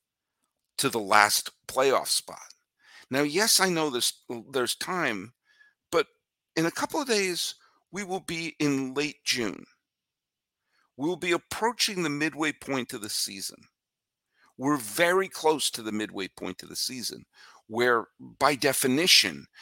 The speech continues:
you can no longer say it's early. And when we're seeing with the pennant races potentially being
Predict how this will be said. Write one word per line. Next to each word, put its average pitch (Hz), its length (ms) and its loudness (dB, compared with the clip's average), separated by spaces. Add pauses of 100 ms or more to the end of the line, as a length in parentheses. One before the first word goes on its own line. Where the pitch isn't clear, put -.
(180)
you 131 100 -6
can 127 220 2
no 123 100 4
longer 123 400 0
say 101 520 0 (120)
it's - 220 -2
early. 101 260 -6 (1700)
And 165 200 6
when 156 260 2
we're 156 80 0
seeing 139 840 2 (1000)
with 135 440 0 (160)
the 120 300 0
pennant 180 360 -2
races 120 360 -2
potentially 139 600 -4
being 117 400 -2